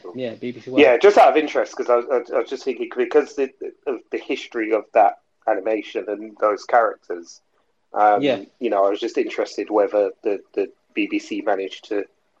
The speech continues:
Speaker 2: swindle a bit of government money to pay for the rights to, to <laughs> air that, or, or whether
Speaker 1: Yeah,
Speaker 2: it
Speaker 1: it
Speaker 2: would
Speaker 1: was
Speaker 2: have gone
Speaker 1: crazy.
Speaker 2: to, like,
Speaker 1: Yeah,
Speaker 2: say,
Speaker 1: yeah, I, I'd, I'd
Speaker 2: I T V or
Speaker 1: actually like to
Speaker 2: something
Speaker 1: know.
Speaker 2: like that, but, yeah.
Speaker 1: Yeah, I'd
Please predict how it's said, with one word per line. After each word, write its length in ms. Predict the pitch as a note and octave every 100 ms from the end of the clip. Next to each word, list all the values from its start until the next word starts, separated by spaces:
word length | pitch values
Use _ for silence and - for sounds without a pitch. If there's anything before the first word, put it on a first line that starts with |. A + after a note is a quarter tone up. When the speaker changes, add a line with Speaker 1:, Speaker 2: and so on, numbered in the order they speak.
| _
Speaker 2:
swindle 400 | _ - B2 G#2
a 80 | G2
bit 140 | A#2 G2+
of 80 |
government 400 | - A2 G#2 F#2+
money 240 | G#2 G2+ F#2+
to 120 | -
pay 180 | - G2+
for 120 | G#2
the 80 | F#2+
rights 320 | G2 A2 -
to, 160 | - A#2+
to 360 | - E3+ C3+ -
<laughs> 100 | D3
air 200 | B2 A2
that, 220 | G#2+ G2+
or, 260 | G2 G2 G#2 _ _ _ _ _ -
or 120 | A2
whether 260 | G#2+ G2+ G#2
Speaker 1:
Yeah, 80 |
Speaker 2:
it 0 |
Speaker 1:
it 40 | G#3+
Speaker 2:
would 80 | -
Speaker 1:
was 60 |
Speaker 2:
have 20 |
gone 120 | - C4
Speaker 1:
crazy. 180 | B3 G#2+
Speaker 2:
to, 20 |
like, 160 | G2
Speaker 1:
Yeah, 120 | F#3 F#3
Speaker 2:
say, 100 | G3
Speaker 1:
yeah, 160 | F#3+
I, 160 | E3+ G3
I'd, 80 | F#3+
I'd 0 |
Speaker 2:
I 140 | F3+
T 0 |
V 60 | A3
or 20 |
Speaker 1:
actually 200 | G3 G3
like 180 | F#3+ F3+
to 60 |
Speaker 2:
something 160 | D#3+ D#3+
Speaker 1:
know. 140 | G3 C3+
Speaker 2:
like 80 |
that, 60 | A2
but, 100 | - _ _ A2
yeah. 120 | G2+
Speaker 1:
Yeah, 120 | F#3 -
I'd 160 | E3 D#3+